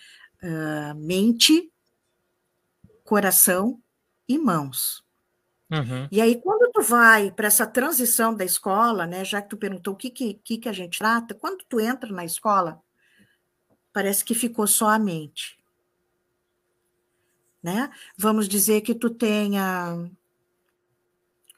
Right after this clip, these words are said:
Speaker 1: ah, regras, tu tem um sistema onde tu tem os conteúdos que tu tenha que cumprir.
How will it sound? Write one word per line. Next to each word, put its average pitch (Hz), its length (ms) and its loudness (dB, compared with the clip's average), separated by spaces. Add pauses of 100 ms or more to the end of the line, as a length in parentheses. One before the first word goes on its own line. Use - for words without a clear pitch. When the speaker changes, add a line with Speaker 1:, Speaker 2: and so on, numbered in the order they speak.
(140)
Speaker 1:
ah, 165 260 -4
regras, 269 840 0
tu 202 100 -4
tem 190 280 -4
um 180 100 -10
sistema 214 760 0 (260)
onde 208 260 -2
tu 208 140 -6
tem 208 240 -2
os 202 140 -4
conteúdos 226 840 -2
que 269 120 -6
tu 262 140 -8
tenha 285 280 -6
que 302 180 -8
cumprir. 202 600 -6